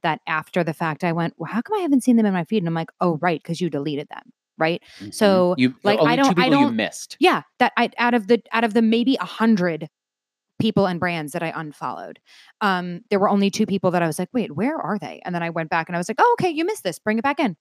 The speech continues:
Speaker 2: Mm-hmm.
Speaker 1: Bring it back in." Um, I think that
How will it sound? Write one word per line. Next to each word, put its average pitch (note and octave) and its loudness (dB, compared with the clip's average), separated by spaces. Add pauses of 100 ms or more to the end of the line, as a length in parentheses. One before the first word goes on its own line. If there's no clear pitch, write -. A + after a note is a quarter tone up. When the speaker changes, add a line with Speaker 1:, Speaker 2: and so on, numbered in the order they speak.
Speaker 2:
Mm-hmm. G#2 -10
Speaker 1:
Bring A3+ -2
it A3+ -4
back A#3+ -2
in." E3+ -6 (400)
Um, G#3 2 (680)
I A#3 2
think D4+ 0
that G3 4